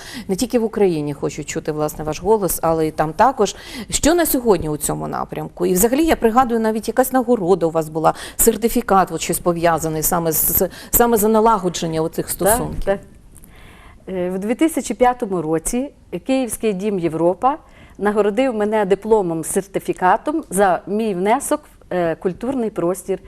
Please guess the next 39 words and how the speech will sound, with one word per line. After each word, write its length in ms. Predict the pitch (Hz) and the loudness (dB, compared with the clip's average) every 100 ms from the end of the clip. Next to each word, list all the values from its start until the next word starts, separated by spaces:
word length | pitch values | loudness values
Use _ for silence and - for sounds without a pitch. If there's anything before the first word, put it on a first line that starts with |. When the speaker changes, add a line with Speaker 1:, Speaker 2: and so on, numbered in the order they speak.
| - | -12
Speaker 2:
європейський. 800 | 175 190 196 196 123 127 - 123 - - - - - | -2 0 0 -4 -6 -6 -12 -16 -16 -20 -18 -18 -4
От. 200 | - - - | 0 0 -2
І 80 | |
цей 260 | 233 277 302 | 2 2 4
диплом-сертифікат, 1000 | 240 - 285 269 226 - - 233 262 269 | 0 2 0 2 -2 -2 -8 2 2 2
він 200 | 220 233 | -4 -2
є 140 | 208 190 | 2 2
англійською 600 | 190 208 294 339 262 208 | 2 0 0 0 -2 0
мовою 300 | 160 151 160 | -2 0 -2
і 140 | 226 | 0
українською 640 | 262 262 226 151 - 156 139 | -2 0 -2 -2 -4 -4 -4
мовою. 360 | 123 113 131 - - - - - | -6 -10 -16 -18 -20 -20 -20 -4
І 100 | 240 240 214 - | 0 2 2 2
я 200 | 208 262 | 2 2
пишаюся 480 | 277 254 233 185 190 | 2 2 4 4 -2
тим, 280 | 180 311 381 | 2 2 2
що 260 | - 226 190 | 2 0 2
коли 240 | 233 254 | 2 0
ще 140 | - | 0
навіть 260 | 247 233 220 | 2 2 2
розмов 380 | 233 220 196 165 | 0 2 2 2
не 80 | 170 | -2
було 300 | 170 147 147 | -2 -2 -2
про, 340 | 190 180 139 - - - | 2 2 2 -2 -18 -2
е, 360 | 160 151 147 - 170 - | 0 2 0 -2 -8 -8
вступ 400 | - 269 302 220 | 0 2 2 2
наш 300 | 220 208 196 | 2 2 0
в 20 | |
Європейський 540 | 180 170 202 175 - | 0 2 0 0 -2
Союз, 480 | 170 214 269 359 - - | -2 0 2 0 -2 0
а 280 | 180 165 151 - | 2 2 0 0
я 280 | 247 359 | 0 2
вже 180 | 294 220 | 2 2
отримала 440 | 175 175 277 269 226 | 2 0 0 0 -2
таку 200 | - 233 | -4 -2
нагороду, 460 | 214 202 170 143 | -2 0 0 -2
що 180 | 160 190 | -2 0
я 200 | 214 320 | 2 0
щось 440 | - 226 165 - | 0 0 0 0